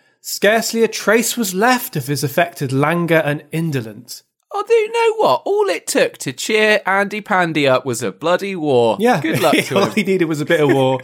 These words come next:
Speaker 2: <laughs>
Speaker 1: His face is expressing satisfaction with himself and those around him.
Speaker 2: Oh.
Speaker 1: He's got a big smile on his face,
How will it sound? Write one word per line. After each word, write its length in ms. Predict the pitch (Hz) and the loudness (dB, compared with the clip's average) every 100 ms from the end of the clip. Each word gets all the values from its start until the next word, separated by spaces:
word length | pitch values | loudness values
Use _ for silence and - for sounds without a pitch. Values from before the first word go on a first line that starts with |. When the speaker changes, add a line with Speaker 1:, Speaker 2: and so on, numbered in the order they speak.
| - | -10
Speaker 2:
<laughs> 140 | - - | -16 -10
Speaker 1:
His 180 | 151 | -6
face 280 | - 185 180 | 0 0 0
is 80 | 156 | -2
expressing 760 | 156 - 160 143 147 143 143 | -6 -2 -2 0 0 -2 -4
satisfaction 840 | - 143 - 127 - - - - 147 | -8 -12 -8 -6 -2 -2 -2 -4 -2
with 100 | 147 | 0
himself 540 | 143 - 143 147 143 | 0 2 2 2 -2
and 80 | 127 | -2
those 200 | 123 123 | -2 -2
around 400 | 123 131 131 131 | 0 2 2 0
him. 80 | 131 | -2
Speaker 2:
Oh. 120 | - | -4
Speaker 1:
He's 120 | 147 151 | -6 -6
got 100 | 135 | -6
a 60 | |
big 180 | 113 120 | -4 -4
smile 320 | - 151 170 170 | 0 2 4 2
on 100 | 160 | 0
his 160 | 147 | -2
face, 440 | - 156 151 - | 0 2 0 -2